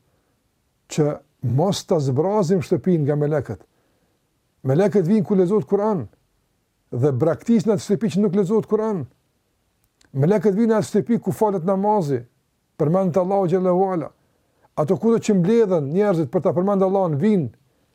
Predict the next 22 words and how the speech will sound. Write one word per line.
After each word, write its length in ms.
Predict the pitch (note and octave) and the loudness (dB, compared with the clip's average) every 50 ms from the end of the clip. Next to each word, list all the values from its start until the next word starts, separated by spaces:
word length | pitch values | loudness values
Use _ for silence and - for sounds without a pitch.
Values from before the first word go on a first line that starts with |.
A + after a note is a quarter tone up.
| _ _ _ _ _ _ C3+ | _ _ _ _ _ _ 0
dhe 120 | C3+ E3 E3+ | 0 2 4
i 40 | |
mbulojnë 400 | D#3+ D3+ C#3 E3 F3 G3+ G#3+ G3 | 4 4 4 4 4 2 2 0
ata 120 | E3+ G3 F#3+ | 0 0 2
njerëz 260 | G3+ G#3 F#3+ D#3+ D#3+ | 2 2 2 2 0
me 80 | E3+ D3 | -2 -2
krahët 360 | - - G#3 E3+ A#2+ - F3+ | 0 0 0 0 0 -2 -4
e 40 | C3+ | -2
tyre. 280 | F#3 G3+ G3 D#3+ A#2+ - _ _ _ _ _ _ _ _ _ _ _ _ _ _ _ _ _ _ - | -2 -2 -2 -4 -4 -10 _ _ _ _ _ _ _ _ _ _ _ _ _ _ _ _ _ _ -8
E 80 | D3+ | -8
kështu 180 | - - - D3 | -6 -4 -4 -4
me 120 | B2+ B2 A#2+ | -4 -4 -6
radhë. 160 | F2 - - _ _ _ _ _ _ _ _ _ _ _ _ _ _ _ _ _ _ _ _ _ _ _ _ _ | -8 -12 -20 _ _ _ _ _ _ _ _ _ _ _ _ _ _ _ _ _ _ _ _ _ _ _ _ _
Dhe 120 | A#2 G#2 A2+ | -8 -4 -2
gjitha 220 | A3 G#3+ A3+ G#3 | 0 0 0 0
këtu 180 | - - A#3 A#3 | 0 0 0 2
janë 120 | A3 G#3 | 2 2
më 100 | G#3 G3+ | 0 0
rëndësi 260 | G3 E3+ - A3+ G#3+ D#3 | 0 0 0 -2 -2 -2
që 80 | - E3 | -2 -4
t'i 100 | E3 D#3+ | -4 -2
kuptojmë 480 | - F3+ C#3 - - G#3+ A3+ G#3 F#3 | -2 -4 -2 0 0 0 0 -2 -4